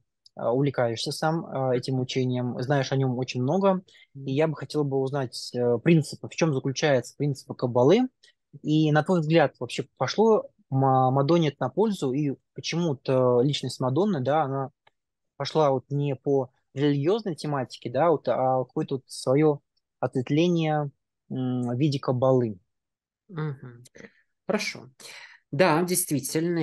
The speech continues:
Speaker 2: я, ну, можно назвать, увле-, увлекаюсь, но на самом деле мы изучаем. Это изучение, это древнее, э, иудейское, древнееврейское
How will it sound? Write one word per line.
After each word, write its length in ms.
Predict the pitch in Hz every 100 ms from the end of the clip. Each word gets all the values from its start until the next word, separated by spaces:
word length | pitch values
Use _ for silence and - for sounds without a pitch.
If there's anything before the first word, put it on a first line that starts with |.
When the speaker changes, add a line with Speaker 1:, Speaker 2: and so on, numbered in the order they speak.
| 147
Speaker 2:
я, 500 | 135 147 131 123 120 120 _
ну, 520 | 127 131 135 151 - -
можно 320 | 139 135 135
назвать, 300 | 131 127 127 -
увле-, 380 | 139 143 139 135
увлекаюсь, 1400 | 135 135 143 156 151 - 208 277 214 - - - - -
но 360 | 139 139 139 135
на 120 | 135
самом 280 | 131 196 180
деле 200 | 160 143
мы 180 | 139 135
изучаем. 720 | 127 127 - 131 117 135 139 _ -
Это 240 | 135 131 131
изучение, 800 | 131 127 - 240 285 277 254 254 - - -
это 420 | 127 131 135 131
древнее, 640 | 127 135 127 123 123 120 139
э, 600 | 123 127 127 127 131 -
иудейское, 540 | 127 131 135 - - 123
древнееврейское 1200 | 127 127 127 123 120 131 - 120 123 117 110